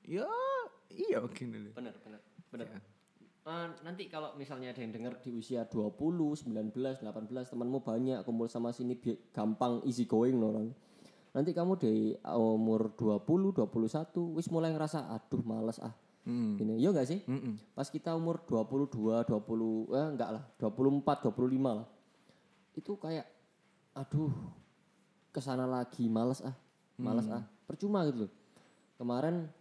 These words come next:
Speaker 2: ada undangan reuni kan aku ya,
Speaker 1: Hmm.
Speaker 2: cerita ya. Undang-, undangan reuni.
Speaker 1: Reuni
Speaker 2: Diundang.
Speaker 1: T K?
Speaker 2: Nah, iya.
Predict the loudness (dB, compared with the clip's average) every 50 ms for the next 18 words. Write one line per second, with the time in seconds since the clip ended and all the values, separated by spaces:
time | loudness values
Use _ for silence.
0 | _ _ _ _ _ _ _ -6 -2 0 2 2 4 4 2 2 2 2 2 4
1 | 4 4 4 2 -2 0 -2 -2 -2 -2 -2 -4 -6 -8 -8 -8 -8 -8 -8 -8
2 | -8 -8 -4 -4 -6 -6 -6 -12 -18 _ _ _ _ _ -8 -8 -8 -8 -8 -8
3 | -8 -6 -6 -6 -6 -6 -6 -6 -4 -6 -6 -6 -6 -8 -10 -16 -20 _ _ _
4 | _ _ _ _ _ -20 -20 _ -6 -2 2 2 4 4 4 4 4 4 4 4
5 | 4 2 2 0 -8 -14 -10 -8 -6 -4 -4 -4 -6 -8 -10 -10